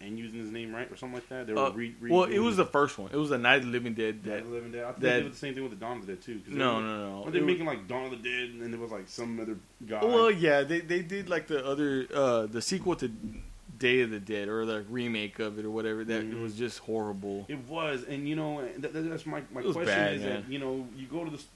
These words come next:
Speaker 1: you go to the movie, uh, Best Buy, wherever, Fry's, and wherever you guys buy your movies, and you see these, these versions, and you look at it, and, and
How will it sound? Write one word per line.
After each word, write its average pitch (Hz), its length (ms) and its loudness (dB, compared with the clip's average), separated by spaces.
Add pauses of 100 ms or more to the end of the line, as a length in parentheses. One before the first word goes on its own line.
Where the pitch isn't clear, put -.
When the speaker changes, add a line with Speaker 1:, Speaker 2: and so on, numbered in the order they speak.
Speaker 1:
you 123 60 -12 (120)
go 143 60 -8
to 139 80 -10
the 123 60 -10
movie, 120 500 -8
uh, 104 40 -10 (640)
Best 113 380 -4
Buy, 113 260 -4
wherever, 104 340 -4
Fry's, 98 580 -10
and 120 260 -10
wherever 131 320 -4
you 110 280 -10
guys 104 240 -4
buy 101 240 -6
your 101 100 -6
movies, 98 400 -6 (320)
and 170 180 -4
you 165 140 -4
see 170 300 -10
these, 117 400 -6 (680)
these 120 300 -10
versions, 110 560 -2
and 113 120 -6
you 120 100 -6
look 127 280 0
at 110 160 -2
it, 104 120 -4
and, 101 120 -10
and 98 580 -8